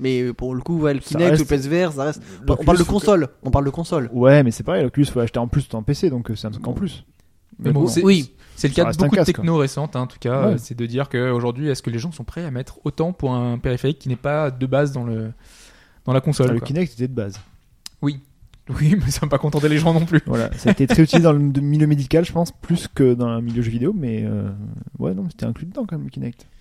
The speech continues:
Speaker 3: Donc voilà.
Speaker 2: Ok.
Speaker 3: Donc c'était la question. C'était la dernière question. L'ultime question, la question un petit peu, euh, historique, euh, passée, euh, pour en revenir sur les, les, les, les petites archives que je pouvais avoir. J'avais encore plein de questions possibles. J'ai, j'ai,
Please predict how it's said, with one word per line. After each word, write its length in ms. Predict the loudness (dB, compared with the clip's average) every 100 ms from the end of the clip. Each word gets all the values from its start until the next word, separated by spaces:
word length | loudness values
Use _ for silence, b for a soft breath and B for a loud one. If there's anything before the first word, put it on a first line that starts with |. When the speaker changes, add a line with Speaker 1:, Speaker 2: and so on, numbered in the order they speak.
| -4
Speaker 3:
Donc 180 | 4 6
voilà. 340 | 6 4 0 -6 _ -8
Speaker 2:
Ok. 140 | -4 -2
Speaker 3:
Donc 200 | -2 -2
c'était 240 | -2 -2
la 80 | -2
question. 380 | -4 -8 -8 -8 -14
C'était 320 | -18 -14 -8 -4
la 80 |
dernière 320 | -2 -2 -4 -8
question. 280 | -10 -6
L'ultime 520 | 0 0 0 0 0 -2
question, 560 | -8 -8 -8 -8 -6
la 40 | -10
question 320 | -12 -8 -8
un 60 |
petit 160 | -8 -12
peu, 300 | -8 -4 -2
euh, 80 | -4
historique, 580 | -4 -6 -6 -8 -10 -10
euh, 140 | -10
passée, 420 | -10 -10 -10 -10
euh, 220 | -10 -14 -14
pour 140 | -14 -14
en 80 |
revenir 440 | -10 -10 -6 -6 -8
sur 180 | -10 -10
les, 160 | -10 B B B B B B B -2
les, 220 | 0 2
les, 180 | 2 0
les 80 | -2
petites 260 | -4 -2
archives 420 | -2 -2 -2 -2
que 100 | -2 -2
je 40 |
pouvais 200 | 0 2
avoir. 260 | 2 2 0
J'avais 160 | 0
encore 160 | -2 -2
plein 160 | -4
de 60 | -4
questions 320 | -6 -8 -8
possibles. 500 | -8 -12 -14 -14 -14
J'ai, 140 | -14 -16
j'ai, 160 | -18